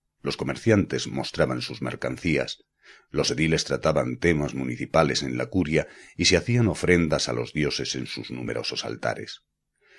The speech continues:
El carácter que tuvo esta zona durante el periodo romano se mantiene en la actualidad, pues la plaza de las catedrales sigue siendo el centro religioso, político, económico y social de Zaragoza. En la zona baja de este espacio museístico,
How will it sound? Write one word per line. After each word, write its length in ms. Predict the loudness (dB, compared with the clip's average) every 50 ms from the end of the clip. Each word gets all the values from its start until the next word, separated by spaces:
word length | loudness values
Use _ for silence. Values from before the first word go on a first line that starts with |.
| -20 -20 _ _
El 120 | -6 2
carácter 440 | 6 8 8 8 8 8 4 2 4
que 100 | 2 2
tuvo 260 | 2 2 4 4 4
esta 200 | 4 4 2 0
zona 260 | 0 2 2 4 4 2
durante 420 | 2 0 -2 -2 -2 -2 -2 -2
el 120 | -4 -4
periodo 380 | -4 -4 -2 0 0 0 0 0
romano 400 | -2 -2 0 0 2 2 2 0
se 160 | 0 0 0
mantiene 480 | 0 0 0 -2 -2 -2 0 2 2 2
en 120 | 2 2
la 80 | 0 0
actualidad, 560 | -2 -2 -2 -2 -2 0 0 0 0 0 -2 _ _ _ _ _ _ _ _ _ _ -2
pues 160 | -2 0 0
la 140 | 0 -2 0
plaza 280 | 2 0 0 0 -2
de 100 | -4 -2
las 180 | -2 -2 -2 -2
catedrales 600 | -4 -4 -4 -2 2 2 4 4 2 0 -2 -6 -10 -16 -20 -20 -20 _
sigue 280 | -2 0 4 4 6 6
siendo 280 | 6 6 4 4 4 2
el 100 | 2 2
centro 340 | 0 0 0 2 2 2
religioso, 800 | 2 2 0 -2 -4 -2 0 0 0 0 0 -2 -2 -4 -4 -8 _ -20 -12 -6
político, 680 | -4 -2 -2 -2 -2 -4 -6 -10 -6 -4 -4 -4 -4 -6 _ _ _ _ -10 -8
económico 680 | -6 -6 -4 -4 -4 -4 -4 -4 -6 -6 -6 -4 -2
y 60 | -2
social 460 | -2 -4 -4 -4 -4 -4 -4 -4 -4
de 80 | -6 -8
Zaragoza. 560 | -6 -6 -6 -6 -6 -6 -8 -10 -12 -16 -18 _ _ _ _ _ _ _ _ _ _ _ _ _ _ _ _ _ _ -20 -20 -20 -12 -2
En 120 | 2 6 6
la 100 | 8 8
zona 200 | 8 6 6 6
baja 300 | 6 4 4 2 2 2
de 140 | 2 2
este 320 | 2 0 -2 -4 -4 -2 -2
espacio 500 | -2 -4 -2 -2 -2 -2 -2 -4 -6 -6
museístico, 840 | -6 -6 -6 -4 -4 -4 -4 -4 -6 -8 -8 -6 -6 -6 -6 -10